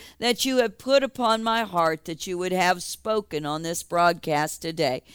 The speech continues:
And may God bless them in Jesus' name. Amen. Glory to God. I will be reading out of James chapter four, verse eight through ten. These scriptures encourage us to draw closer to Jesus.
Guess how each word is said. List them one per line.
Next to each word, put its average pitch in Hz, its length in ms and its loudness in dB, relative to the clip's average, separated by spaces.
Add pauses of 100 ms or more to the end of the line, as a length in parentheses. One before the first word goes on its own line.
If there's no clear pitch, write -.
(220)
And 196 240 0
may 185 160 2
God 175 480 4
bless 147 320 0
them 151 140 -6
in 147 180 -6
Jesus' 156 680 -4
name. 143 380 -6 (340)
Amen. 175 640 4 (500)
Glory 202 340 0
to 208 100 0
God. 190 360 6
I 170 80 4
will 233 220 4
be 202 240 2
reading 240 500 -2
out 190 200 4
of 175 140 4
James 208 640 -2
chapter 180 520 -2
four, 214 460 0 (320)
verse 233 540 0
eight 240 280 2
through 208 260 -6
ten. 165 440 -4 (360)
These 285 240 -2
scriptures 220 680 -2
encourage 202 720 -2
us 165 360 -2
to 160 160 -10
draw 196 420 0
closer 190 680 -4
to 180 200 -10
Jesus. 170 640 -6